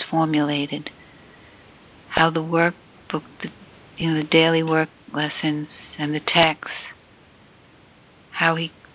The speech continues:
talks to us from different, different angles, I might say. You know, the workbook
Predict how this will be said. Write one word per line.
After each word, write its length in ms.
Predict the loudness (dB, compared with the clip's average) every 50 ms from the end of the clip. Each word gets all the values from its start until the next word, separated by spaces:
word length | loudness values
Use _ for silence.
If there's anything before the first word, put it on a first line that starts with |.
| -8 -2 0
talks 280 | 2 2 0 0 -2 -2 0
to 100 | 2 2
us 160 | 2 0 0 -2 -4
from 160 | -4 -4 -4 -2
different, 500 | -2 -2 -2 -2 -2 -2 0 0 -2 -4 -8 -14 -20 -20 -20 -20 -20 -20 -20 -20 -20 -20 -20 -20 -20 -20 -20 -20 -20 -20 -20 -20 -20 -20 -20 -20 -20 -16 -14 -14 -12 -10 -2 0
different 300 | 2 2 4 2 2 4
angles, 520 | 4 4 4 4 2 0 0 0 -2 -4 -6
I 160 | -8 -8 -6
might 240 | -6 -8 -8 -8 -10 -12 -8 -4
say. 240 | -4 -2 -2 -4 -6
You 220 | -6 -8 -8 -8
know, 180 | -8 -8 -8 -6
the 100 | -4 0
workbook 540 | 2 2 2 2 0 -2 -2 0 0 -2